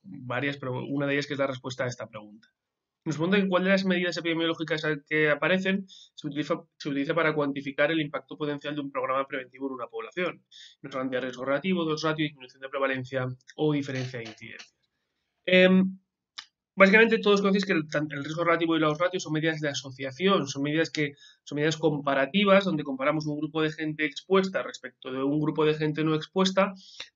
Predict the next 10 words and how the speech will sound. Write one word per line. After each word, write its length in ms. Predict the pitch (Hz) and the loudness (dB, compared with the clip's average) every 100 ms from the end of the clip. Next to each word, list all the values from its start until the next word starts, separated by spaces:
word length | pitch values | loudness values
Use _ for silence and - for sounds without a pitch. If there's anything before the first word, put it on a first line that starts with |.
| _ | _
para 240 | 175 175 | 8 10
el 80 | 196 | 8
desarrollo 720 | 175 151 131 147 160 175 190 190 _ - | 4 0 -2 0 2 2 0 -2 _ 0
o 140 | 156 | 2
en 60 | 170 | 4
el 120 | 160 | 2
desarrollo 520 | 151 143 135 143 156 | 0 -2 -2 0 2
de 60 | 147 | 0
una 180 | 135 127 | -2 -6
patología. 300 | 120 - | -10 -18